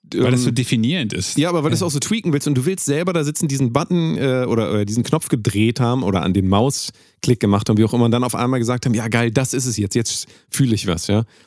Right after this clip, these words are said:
Speaker 2: Und da kannst du nur noch mit, ähm, mit deinem ganzen Körper rangehen. Du sitzt da und auf einmal macht das was mit dir. Deswegen finde ich auch Reaction-Videos, ähm, auf Raw-Style-Kicks oder so, das gibt's auch,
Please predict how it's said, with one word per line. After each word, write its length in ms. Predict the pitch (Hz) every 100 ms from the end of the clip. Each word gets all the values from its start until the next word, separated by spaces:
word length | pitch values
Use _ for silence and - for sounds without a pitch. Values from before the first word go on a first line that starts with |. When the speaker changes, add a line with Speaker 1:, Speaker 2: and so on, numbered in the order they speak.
| _
Speaker 2:
Und 120 | 117 113
da 100 | 151
kannst 240 | 190 185
du 60 | 156
nur 240 | 170 214
noch 180 | 190 -
mit, 340 | 170 165 - -
ähm, 380 | 131 131 127 -
mit 240 | - 117 123
deinem 100 | 135
ganzen 220 | 131 131
Körper 360 | 131 151 131 101
rangehen. 280 | 92 90
Du 80 | 90
sitzt 280 | 95 156 -
da 120 | 147
und 80 | 131
auf 80 | 120
einmal 160 | 143
macht 200 | 131 165
das 140 | 117 -
was 160 | 90
mit 160 | 87 82
dir. 180 | 98 101 - - _ -
Deswegen 240 | 104 135
finde 160 | - 147
ich 120 | 139
auch 120 | 120
Reaction-Videos, 1000 | 110 113 131 - 117 104 104 104 98 - -
ähm, 380 | 98 92 92 85
auf 280 | 95 92
Raw-Style-Kicks 760 | 104 101 117 104 85 - 98 -
oder 120 | 92
so, 100 | 87
das 140 | 95 -
gibt's 180 | -
auch, 240 | - 117